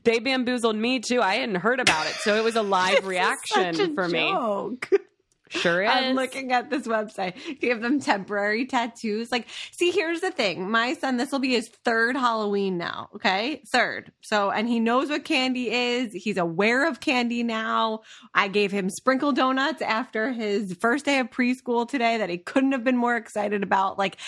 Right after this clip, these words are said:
Speaker 2: he's very aware of sweeter foods or, you know, what would be considered candy and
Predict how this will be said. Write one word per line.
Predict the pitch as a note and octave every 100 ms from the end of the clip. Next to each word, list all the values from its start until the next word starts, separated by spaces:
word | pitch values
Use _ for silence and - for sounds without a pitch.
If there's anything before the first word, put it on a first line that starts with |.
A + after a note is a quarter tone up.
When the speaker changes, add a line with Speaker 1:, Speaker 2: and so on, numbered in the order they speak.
| - -
Speaker 2:
he's | B3 A#3 -
very | F#3 G#3 C4 C#4+
aware | C4 G3+ G#3+ G3+ F3 E3+ -
of | F#3+ F#3 F3+ D#3+ - -
sweeter | - G3 G#3+ G3+ - _ - G3+ F#3 F3 -
foods | G3 D#3 C#3+ - -
or, | F#3+ F3+ F3
you | F3+
know, | F#3 F3
what | E3+ F#3+
would | F#3 E3
be | F#3 F3+ -
considered | - F#3 G3+ F3+ E3+ E3
candy | - F#3 F3 E3+ E3
and | D#3 D#3